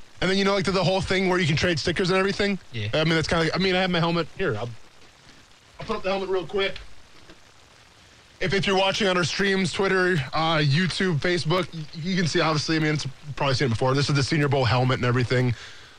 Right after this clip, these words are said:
Speaker 1: Got a Vanderbilt Fighting Illini, Pitt, Utah, Louisiana Tech, Sandy, uh, not, uh, Iowa, Cal, Mizzou, Ohio State Buckeyes.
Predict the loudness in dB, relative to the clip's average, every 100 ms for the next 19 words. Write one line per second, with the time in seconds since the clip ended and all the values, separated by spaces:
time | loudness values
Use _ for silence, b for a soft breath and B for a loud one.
0 | B -2 2 2 2 2 2 0 0 -2
1 | -4 0 2 2 2 2 2 0 0 0
2 | 0 0 0 0 0 2 2 2 0 -2
3 | B B B -2 0 2 2 2 0 0
4 | 0 0 0 2 2 2 2 2 2 0
5 | 0 -2 -2 0 0 2 2 0 0 -2
6 | 0 2 0 0 -4 -10 -20 -20 -18 -6
7 | -2 0 2 2 0 -2 -8 -20 -20 -12
8 | -4 0 0 0 0 0 0 0 0 -2